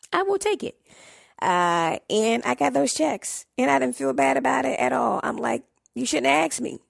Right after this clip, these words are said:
If this is not something that you really want to offer, I'm not gonna take on the responsibility of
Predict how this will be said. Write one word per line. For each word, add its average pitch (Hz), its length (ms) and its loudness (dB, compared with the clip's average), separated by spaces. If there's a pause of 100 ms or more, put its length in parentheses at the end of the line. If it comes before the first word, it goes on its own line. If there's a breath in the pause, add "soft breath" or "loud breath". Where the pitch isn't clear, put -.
(120)
If 175 160 0
this 196 180 2
is 262 120 -2
not - 180 -2
something 285 280 -2
that 277 240 -2
you 277 280 -4
really 202 460 -2
want 269 280 -4
to - 140 -4
offer, 359 520 -4 (680 soft breath)
I'm 208 220 4
not 247 140 0
gonna 240 200 0
take 220 300 -2
on 208 260 -4
the 202 100 -2
responsibility 190 920 -2
of - 160 -2